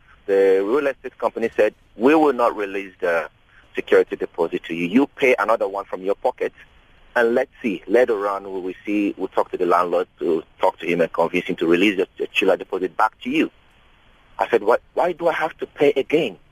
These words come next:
another security deposit when I have already with you? I don't need the money back. Why don't you just go give it to the chiller company by yourself?" They said, "No." Do I have any right here to fight, uh, kind of to get, uh,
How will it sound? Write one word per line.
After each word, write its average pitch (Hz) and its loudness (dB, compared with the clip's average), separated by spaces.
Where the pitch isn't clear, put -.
another 110 2
security - 2
deposit 98 -2
when 104 2
I 98 2
have 113 0
already 104 0
with 98 -6
you? 113 2
I 123 2
don't 139 -2
need 170 -6
the - -6
money 147 -10
back. - -14
Why 131 2
don't 151 -2
you 139 -14
just - 0
go 98 0
give 95 0
it - -2
to - 0
the - -2
chiller 131 2
company 131 -4
by 80 -6
yourself?" - -6
They - -6
said, 98 2
"No." 110 2
Do 120 2
I 143 4
have 165 0
any 190 -4
right 117 0
here 92 0
to 110 0
fight, 98 2
uh, 80 4
kind 110 0
of 92 2
to 101 0
get, - 2
uh, 85 4